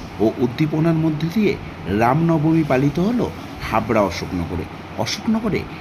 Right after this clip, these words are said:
এবার বিজেপিকে রামনবমী পালনে রীতিমতো যেন টেক্কা দিল শাসক তৃণমূল কংগ্রেস। তৃণমূল কংগ্রেস উদ্যোগে মূল অনুষ্ঠানটি অনুষ্ঠিত হয় অশোকনগরের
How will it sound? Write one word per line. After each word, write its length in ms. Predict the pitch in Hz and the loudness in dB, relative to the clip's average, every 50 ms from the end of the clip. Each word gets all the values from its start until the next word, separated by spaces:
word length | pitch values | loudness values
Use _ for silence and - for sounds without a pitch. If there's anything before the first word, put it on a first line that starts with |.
| - - - | -14 -10 -4
এবার 220 | - 98 - 101 - - - - - - - - | -2 0 2 0 0 0 -6 -12 -14 -12 -6 -2
বিজেপিকে 560 | 101 131 123 143 175 - - 208 - - 117 90 - - - - 80 95 | 0 2 2 2 0 0 0 -2 0 0 -2 -2 -4 -10 -8 -6 -2 0
রামনবমী 640 | 95 98 110 127 147 160 170 165 156 175 175 175 170 160 | 2 4 4 4 4 4 2 2 4 4 4 4 4 2
পালনে 340 | 175 165 170 180 170 127 87 - - - - - - | 2 0 2 2 2 2 0 -2 -6 -12 -10 -4 0
রীতিমতো 440 | 104 113 113 131 139 135 123 - 123 | 0 0 2 2 2 2 0 0 -2
যেন 220 | 135 135 131 117 85 - - - - - - - | 0 0 0 0 -2 -4 -6 -10 -12 -6 0 0
টেক্কা 340 | 135 135 - - - 185 | 0 0 0 -2 -2 0
দিল 200 | 196 226 220 208 - - - - - - - - | 0 2 0 0 -2 -4 -6 -12 -12 -10 -6 -4
শাসক 260 | - 107 - - 107 - - - - - - - | -4 -2 -2 -2 -6 -6 -6 -14 -14 -14 -10 -6
তৃণমূল 440 | - 151 165 175 165 151 143 123 98 - | -4 -2 0 0 2 2 0 -2 -2 -4
কংগ্রেস। 460 | - 78 80 76 76 73 - - - - - - - - - - - - - - - | -6 -6 -6 -6 -8 -8 -8 -10 -12 -12 -12 -14 -14 -14 -14 -14 -14 -14 -12 -8 -4
তৃণমূল 340 | 151 175 202 196 208 208 190 - | -2 0 2 4 4 4 2 2
কংগ্রেস 340 | 202 190 190 185 196 175 196 | 2 2 4 4 2 2 2
উদ্যোগে 400 | 190 175 175 202 180 156 135 - - - - - - - - | 0 0 2 0 2 2 0 -2 -2 -6 -14 -14 -10 -4 0
মূল 220 | 107 127 143 170 - - | 2 4 4 4 2 2
অনুষ্ঠানটি 680 | 123 131 147 147 - - - 151 156 160 - - 101 - - - - - - - - | 2 2 2 0 0 -2 -2 0 0 -2 -2 -4 -6 -6 -6 -10 -12 -12 -12 -6 -2
অনুষ্ঠিত 520 | 101 120 139 151 - - - 175 170 202 | 0 2 2 0 0 -2 -4 -2 -2 -2
হয় 240 | 175 180 190 - - - - - - - - - - - | -2 -2 -2 -4 -4 -6 -10 -14 -14 -14 -14 -12 -10 -8
অশোকনগরের 640 | 107 107 - - 147 - 170 160 175 202 208 247 | -6 -6 -4 -4 -4 -2 -2 -2 0 0 0 -2